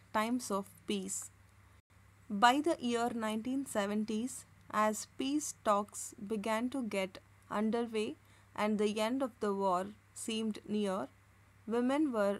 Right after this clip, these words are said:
no longer represented as warriors. Now,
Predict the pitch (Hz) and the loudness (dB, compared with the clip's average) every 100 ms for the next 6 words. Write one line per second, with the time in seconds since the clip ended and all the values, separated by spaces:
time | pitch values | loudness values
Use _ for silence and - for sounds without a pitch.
0 | - 214 240 262 214 208 214 214 202 196 | -2 -2 0 2 2 2 0 -2 -2 -4
1 | 190 196 190 196 196 233 240 185 185 185 | -4 -2 -2 -2 -2 -4 -4 -2 -2 -4
2 | - - 202 196 196 190 175 180 - - | -12 -10 0 2 2 0 -4 -8 -12 -16
3 | - - - - 208 196 233 | -20 -20 -18 -4 2 4 2